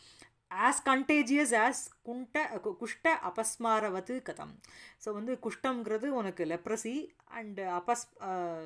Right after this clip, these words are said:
அ, அபஸ்மாரம்ங்கிறது உனக்கு ஃபிட்ஸு. அது போல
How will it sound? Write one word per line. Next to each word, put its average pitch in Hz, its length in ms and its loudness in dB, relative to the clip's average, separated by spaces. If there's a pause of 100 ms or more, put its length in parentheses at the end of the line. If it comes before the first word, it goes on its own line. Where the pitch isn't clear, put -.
(140)
அ, 175 300 -4
அபஸ்மாரம்ங்கிறது 226 800 2
உனக்கு 190 360 -4
ஃபிட்ஸு. - 400 -6 (380)
அது 247 540 4
போல 285 640 6